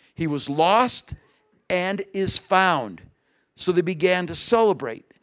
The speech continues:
And last week we mentioned scripturally to be dead doesn't mean to be physically dead all the time. Most of the time when it's used in scripture, it means to be broken in relationship. And maybe that's what happened to you over Thanksgiving or Christmas. Maybe a relationship that's been dead will be reestablished.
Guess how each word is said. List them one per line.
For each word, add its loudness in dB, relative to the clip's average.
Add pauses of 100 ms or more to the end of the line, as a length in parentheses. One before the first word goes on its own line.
(200)
And -4
last -4
week -6
we 0
mentioned -6
scripturally -6
to -4
be -10
dead -4
doesn't -8
mean -8
to -6
be -6
physically -10
dead -6
all -8
the -4
time. -12 (500)
Most -4
of -4
the -6
time -4
when -8
it's -12
used -8
in -8
scripture, -6
it -12
means -12
to -10
be -8
broken -6
in -8
relationship. -10 (680)
And -10
maybe -6
that's -8
what -2
happened -2
to -6
you 0
over -4
Thanksgiving -8
or -10
Christmas. -14 (320)
Maybe -6
a -4
relationship -10
that's -10
been -12
dead -10
will -12
be -8
reestablished. -8